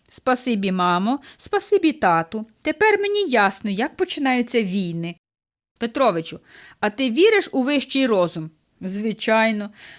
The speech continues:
Тоді скажи мені, чому він із нами напряму не говорить?»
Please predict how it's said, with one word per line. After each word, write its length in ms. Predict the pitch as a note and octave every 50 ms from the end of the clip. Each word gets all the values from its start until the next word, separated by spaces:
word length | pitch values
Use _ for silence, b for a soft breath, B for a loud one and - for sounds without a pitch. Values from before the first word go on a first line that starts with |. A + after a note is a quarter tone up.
| B B -
Тоді 380 | F4+ F4+ F4+ - F#4 F4 F4+
скажи 420 | F4 - - F4 E4+ A#3 G#3 F#3 F3
мені, 400 | F3 F3+ F3+ F3+ F3+ F3+ E3 G3+
чому 260 | - - A#3 A3 C4+ G4
він 340 | A4+ G4+ F#4 E4 C#4+ C4 -
із 180 | G#3+ A3+ G#3+ G3+
нами 500 | G#3+ C4+ E4+ G4 F#4+ D4+ B3 G#3 F#3 F#3 b b b b -
напряму 520 | G#3+ B3+ C4 - - D4+ C#4+ C#4 F4+ G#4+
не 120 | G#4 G4+
говорить?» 680 | F4+ D4 E4+ F#4+ C4 G#3+ F3+ F3 D#3+ C#3+ D3 - -